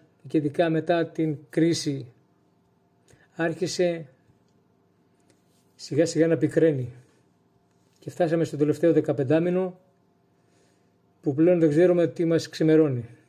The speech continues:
Με αυτά που ακούμε, με αυτά που βλέπουμε, ας μείνουμε τουλάχιστον εδώ και ας είμαστε αισιόδοξοι ότι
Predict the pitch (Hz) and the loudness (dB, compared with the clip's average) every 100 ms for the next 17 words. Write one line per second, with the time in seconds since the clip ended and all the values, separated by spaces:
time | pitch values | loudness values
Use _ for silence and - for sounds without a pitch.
0 | _ _ _ _ _ _ - 135 170 147 | _ _ _ _ _ _ -12 -8 -4 -2
1 | 143 - 175 156 127 165 156 143 147 156 | -4 -4 -4 -4 -6 -4 -2 -2 0 0
2 | 170 175 165 - _ _ _ _ _ _ | -2 -4 -6 -14 _ _ _ _ _ _
3 | _ _ _ _ _ 185 - 196 190 175 | _ _ _ _ _ -8 -4 0 2 4
4 | 180 180 160 175 147 143 190 185 135 - | 4 4 2 0 2 4 2 0 -6 -14
5 | _ _ _ 165 160 180 170 165 156 151 | _ _ _ -4 0 0 0 2 0 4
6 | 160 180 - 196 190 - _ _ _ _ | 4 4 0 -4 -6 -10 _ _ _ _
7 | _ _ _ _ _ _ _ 185 165 160 | _ _ _ _ _ _ _ -6 -4 -4
8 | 165 - | -6 -10